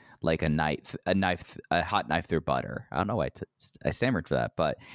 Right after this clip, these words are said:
it, it, it's something where, like, the, this was what I wanted to see for him to get to that step. Like, now I'm,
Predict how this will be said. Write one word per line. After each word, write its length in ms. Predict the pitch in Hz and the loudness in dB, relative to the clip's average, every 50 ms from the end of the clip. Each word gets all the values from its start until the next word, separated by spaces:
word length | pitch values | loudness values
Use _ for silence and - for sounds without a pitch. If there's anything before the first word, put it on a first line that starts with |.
| 156 - | -6 -2
it, 220 | - 135 131 120 - | 0 0 0 0 0
it, 180 | 104 131 101 - | 0 -2 0 0
it's 220 | 156 165 156 - | -2 -2 -2 -2
something 460 | - - 147 127 120 - 120 110 104 101 | -2 -2 -2 -2 -2 -2 -2 -2 0 0
where, 200 | 104 98 95 92 | 0 0 0 0
like, 300 | 90 87 80 - - _ _ _ _ _ - | 0 -2 -4 -6 -10 _ _ _ _ _ -2
the, 180 | 131 127 113 104 | 0 0 0 -2
this 320 | - - 127 131 120 - | -2 -2 -2 -2 -2 -2
was 180 | 131 127 110 120 | -4 -4 -2 0
what 160 | 120 110 101 | 0 0 0
I 60 | 98 | 0
wanted 260 | 98 101 98 92 90 | 0 0 -2 -2 -2
to 80 | 90 87 | -4 -6
see 320 | - - - 98 85 85 | -6 -6 -4 -4 -4 -4
for 300 | 82 - - 104 92 87 | -4 -4 -2 0 0 0
him 180 | 95 92 82 76 | 0 -2 -4 -4
to 80 | - 87 | -6 -4
get 260 | 71 - 90 - - | -2 -2 -2 -2 -2
to 80 | - 82 | -4 -6
that 200 | 65 - - - | -4 -4 -4 -4
step. 300 | - - 82 65 - - | -2 0 0 -2 -2 -2
Like, 220 | - 73 78 - - | -2 -2 0 0 0
now 180 | 110 110 107 | 0 2 2
I'm, 180 | 104 104 85 | 0 -2 -4